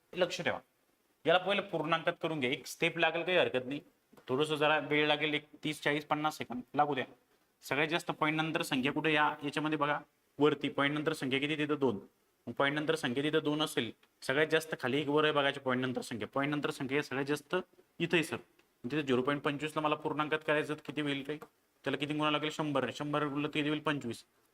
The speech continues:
वर शंभर नाही गुणलं तर खाली पण शंभर नेच गुणायचं. ओके, पंचवीस, पन्नास झालं इथं खाली. ओके, अधिक सगळ्यात जास्त पॉईंट नंतर संख्या कुठे रे? इथं किती? तीन. पॉईंट नंतर इथं तीन आहे, त्याला पूर्णांकात करण्यासाठी किती गुणा लागेल? एक हजार ने.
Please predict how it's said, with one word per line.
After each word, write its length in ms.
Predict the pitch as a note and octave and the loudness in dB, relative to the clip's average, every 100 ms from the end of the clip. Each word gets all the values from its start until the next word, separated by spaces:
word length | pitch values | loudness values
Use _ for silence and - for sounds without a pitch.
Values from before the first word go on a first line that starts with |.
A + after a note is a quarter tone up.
| - | -2
वर 200 | C3+ D#3 | 2 2
शंभर 280 | D#3+ D#3 D#3 | 0 0 0
नाही 100 | D3+ | 2
गुणलं 140 | D3+ | 0
तर 120 | D#3+ | 0
खाली 140 | C3+ C#3 | 0 0
पण 160 | D#3+ D3+ | -2 -4
शंभर 340 | D#3+ D3+ D#3+ | -4 0 2
नेच 200 | F#3+ F#3+ | 2 0
गुणायचं. 400 | D3+ C#3+ C3 - A#2+ _ - _ - - _ | -2 0 0 -4 -10 _ -20 _ -20 -20 _
ओके, 220 | B2+ F#3 F#3 - _ | 0 0 -2 -10 _
पंचवीस, 340 | C#3 C3+ D#3+ - - _ _ _ | -4 -2 -6 -8 -16 _ _ _
पन्नास 260 | D3 D#3 C#3+ | -2 0 0
झालं 140 | A2 | 0
इथं 160 | A2+ - | -2 -6
खाली. 140 | G#2 - | -12 -10
ओके, 220 | B2 C3 F#3+ - _ _ - | -8 -2 -4 -4 _ _ -4
अधिक 220 | D3+ - - _ _ - | -2 -2 -6 _ _ -4
सगळ्यात 240 | C3 D#3 | 0 2
जास्त 220 | D3+ E3 D#3 | 0 -2 0
पॉईंट 240 | D3+ D3 | 0 2
नंतर 220 | D#3 D#3+ | 0 -2
संख्या 280 | D#3+ C#3 D3 | -2 0 0
कुठे 180 | D3+ D#3 | 2 2
रे? 80 | D3+ | 2
इथं 160 | D3+ C3 | 0 -2
किती? 220 | C#3+ D#3+ - | -2 -2 0
तीन. 160 | C#3+ B2 | 0 2
पॉईंट 200 | C3 C#3+ | 0 0
नंतर 180 | D3+ D3+ | -2 -2
इथं 140 | D3+ D3 | -4 0
तीन 120 | D#3 | 0
आहे, 100 | A2+ - _ _ _ | 0 -4 _ _ _
त्याला 120 | C#3+ - | -4 -2
पूर्णांकात 380 | C#3+ C#3+ D3+ D3+ | -2 0 -2 -2
करण्यासाठी 360 | D#3+ D3+ D3+ C#3 | -2 -4 -6 -6
किती 140 | D3 | -2
गुणा 180 | D3+ D#3 | 0 2
लागेल? 220 | D#3 D3+ | 2 0
एक 100 | E3 | 0
हजार 260 | E3 A#2 A#2 | 0 0 -4
ने. 100 | A2+ | -6